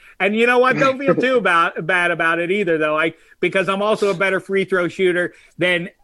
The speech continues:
Speaker 1: the twenty-first century N B A superstars like, uh, Ka-,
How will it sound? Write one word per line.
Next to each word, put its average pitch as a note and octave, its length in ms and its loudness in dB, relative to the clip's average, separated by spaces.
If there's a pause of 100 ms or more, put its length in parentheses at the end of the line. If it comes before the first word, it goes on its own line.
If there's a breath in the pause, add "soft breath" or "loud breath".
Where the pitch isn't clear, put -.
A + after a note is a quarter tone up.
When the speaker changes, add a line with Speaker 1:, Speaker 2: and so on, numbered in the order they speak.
Speaker 1:
the G3 100 -4
twenty-first G3+ 640 -2
century F#3 400 0
N G3 100 -2
B G3 140 2
A F#3+ 120 0
superstars E3 1000 -2 (340 soft breath)
like, F3 400 0
uh, E3+ 220 0
Ka-, F#3+ 340 -2